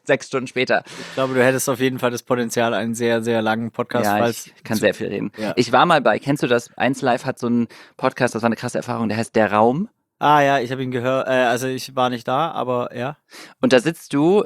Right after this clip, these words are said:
Speaker 1: da gehst du hin und sitzt eine halbe Stunde in einem schwarzen Raum und du siehst, also es ist wirklich komplett, du
Speaker 2: Ja.
Speaker 1: siehst gar nichts außer ein rotes Licht, was leuchtet.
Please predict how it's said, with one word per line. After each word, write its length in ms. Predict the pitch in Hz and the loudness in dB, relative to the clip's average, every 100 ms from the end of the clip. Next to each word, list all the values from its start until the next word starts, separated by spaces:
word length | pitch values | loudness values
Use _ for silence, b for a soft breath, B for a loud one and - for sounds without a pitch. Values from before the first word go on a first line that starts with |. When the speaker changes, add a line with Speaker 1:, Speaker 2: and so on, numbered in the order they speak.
| - | 0
Speaker 1:
da 140 | 123 | 0
gehst 240 | 123 147 135 | 0 -2 -4
du 60 | |
hin 180 | 120 151 | -2 0
und 140 | 151 | 0
sitzt 300 | 139 147 - | -2 -8 -4
eine 120 | 127 120 | -4 0
halbe 260 | 131 170 | 2 2
Stunde 580 | 165 156 160 196 247 226 - | -2 -2 0 2 0 0 0
in 140 | 127 | 2
einem 100 | 131 | 2
schwarzen 580 | - - 127 160 - 151 | -2 -2 0 0 -4 -4
Raum 340 | 123 123 165 | 0 0 0
und 140 | 156 131 | -2 -2
du 60 | |
siehst, 220 | 123 139 - | -4 -2 -2
also 140 | 123 | -2
es 60 | 120 | -4
ist 40 | |
wirklich 280 | 131 - - | -6 -8 -4
komplett, 340 | 160 156 139 | -2 0 0
du 40 | 123 | 0
Speaker 2:
Ja. 40 | |
Speaker 1:
siehst 220 | 131 120 | -2 2
gar 200 | 131 151 | 4 4
nichts 220 | 175 - | 2 -2
außer 180 | - 143 | -4 0
ein 60 | 139 | 0
rotes 320 | 127 135 131 | 0 -2 -4
Licht, 240 | 185 214 | -4 -4
was 160 | 160 - | -4 2
leuchtet. 440 | 160 185 - 233 | 2 2 -4 -6